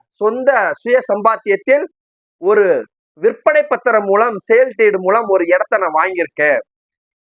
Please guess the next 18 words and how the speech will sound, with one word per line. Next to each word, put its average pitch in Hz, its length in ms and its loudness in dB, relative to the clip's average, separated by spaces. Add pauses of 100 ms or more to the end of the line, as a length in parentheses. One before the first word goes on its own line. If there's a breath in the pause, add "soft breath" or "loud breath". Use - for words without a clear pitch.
(300)
இந்த 240 260 -2
இடத்திற்கு 254 580 -2
வழங்கப்பட்ட 220 760 -2 (280)
பட்டாவும் 233 720 -2 (580)
பட்டா 269 480 -2
ரிஜிஸ்ட்ரேஷன் 240 680 -2 (100)
ஃபார்ம் 226 220 2 (140)
ஃபோர், 254 300 4
அதாவது 214 400 -2
பட்டா 285 520 -2
பதிவு 247 380 0
படிவம் 226 380 0
நாலு 226 440 2 (300)
மற்றும் 220 420 -6
பட்டா 302 640 -2 (200)
பரிமாற்ற 285 580 0
உத்தரவு 220 640 0 (380)
அந்த 190 380 -6